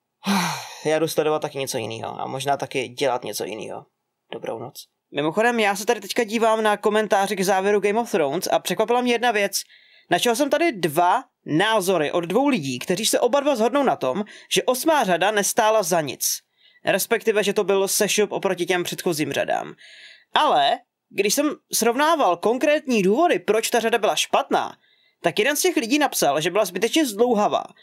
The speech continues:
že tam byly dlouhé záběry na to, jak někdo jde, nebo se někam dívá, nebo záběry na krajinu a tak.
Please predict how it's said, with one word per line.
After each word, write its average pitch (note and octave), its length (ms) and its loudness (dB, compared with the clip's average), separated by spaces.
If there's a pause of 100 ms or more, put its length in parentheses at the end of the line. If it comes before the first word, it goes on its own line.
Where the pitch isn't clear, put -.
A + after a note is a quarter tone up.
(280)
že D#3+ 140 -2
tam G#3+ 160 2
byly F#3+ 420 2
dlouhé G#3 460 2
záběry G3 400 0
na F#3 100 2
to, F#3 80 -2
jak F3 120 0
někdo D#3+ 200 0
jde, F#3+ 500 2
nebo E3+ 240 -2
se E3+ 120 -2
někam D3+ 340 0
dívá, F#3 640 2
nebo D3 460 0
záběry D#3 320 2
na E3+ 100 -2
krajinu F#3 500 0
a C#3 80 2
tak. F#3+ 360 2